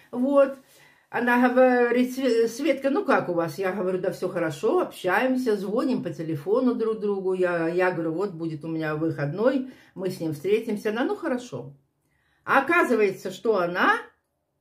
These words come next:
ну как сказать, она с ним общалась, на какой ноте он со мной общается. То есть как бы она меня,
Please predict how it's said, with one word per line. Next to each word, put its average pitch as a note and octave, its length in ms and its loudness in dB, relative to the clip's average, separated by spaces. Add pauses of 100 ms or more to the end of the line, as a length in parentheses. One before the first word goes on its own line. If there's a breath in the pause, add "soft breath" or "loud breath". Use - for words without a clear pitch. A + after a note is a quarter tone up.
(400)
ну A3 100 -6
как C4+ 240 2
сказать, F3 600 -4
она C#4 540 0 (380)
с - 140 -20
ним D4 240 2
общалась, D#3+ 920 0
на G3+ 160 -4
какой A3 400 -2
ноте C4 380 0
он A3+ 120 -4
со G#3 160 -8
мной G3 280 -4
общается. - 920 -12 (160)
То A#3+ 60 -2
есть B3 160 0
как A#3 200 0
бы A#3 100 2
она A3+ 160 0
меня, G#3 440 0